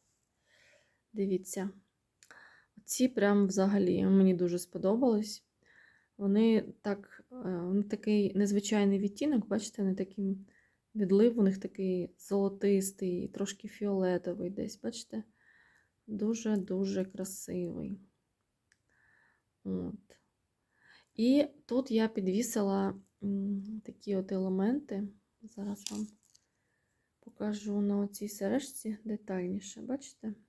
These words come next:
Я вам колись показувала їх в розпаковці. Дуже вони красиві.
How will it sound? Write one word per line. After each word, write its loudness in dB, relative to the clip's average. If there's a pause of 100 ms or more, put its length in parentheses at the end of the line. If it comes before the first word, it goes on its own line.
(140)
Я -2
вам 4
колись 2
показувала 0
їх -2
в -12
розпаковці. -6 (920)
Дуже 4
вони 2 (720)
красиві. -4